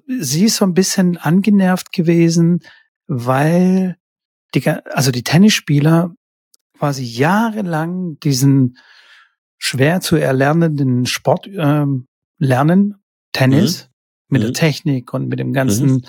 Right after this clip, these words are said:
Speaker 1: Zeugs, was es da, die koordinativ und so weiter und so fort. Und dann kommt irgendjemand, drückt da irgendwie so Frühstücksbrett-, Brettchen in die Hand, äh, und die hacken da irgendwie auf den Ball drauf und nennen das dann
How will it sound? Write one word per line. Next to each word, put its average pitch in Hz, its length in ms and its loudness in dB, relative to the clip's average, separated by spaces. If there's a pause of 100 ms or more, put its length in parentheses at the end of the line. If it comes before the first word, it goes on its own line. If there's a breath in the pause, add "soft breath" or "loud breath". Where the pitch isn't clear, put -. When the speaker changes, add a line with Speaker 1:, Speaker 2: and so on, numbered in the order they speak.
(440 loud breath)
Speaker 1:
Zeugs, - 340 -4
was 131 220 -4
es - 120 -12
da, 135 240 -2
die - 140 -16
koordinativ 143 760 -4
und 135 100 -4
so - 60 -12
weiter 131 160 -4
und 123 80 -12
so - 60 -20
fort. - 220 -12
Und - 80 -10
dann 190 160 -2
kommt 247 380 -4
irgendjemand, 175 680 -4 (880 loud breath)
drückt 160 380 -4
da 190 180 0
irgendwie 180 260 -4
so 147 320 -4
Frühstücksbrett-, 160 840 -6
Brettchen 139 480 -2
in 139 140 0
die 123 140 0
Hand, 147 500 0
äh, 151 240 2
und 156 260 -2
die 127 140 -4
hacken 180 340 -2
da 147 180 0
irgendwie 180 360 -2
auf 139 160 -4
den 127 180 -6
Ball 139 240 0
drauf 147 340 -8
und 151 120 -4
nennen 139 220 -2
das 135 160 -6
dann 127 340 -2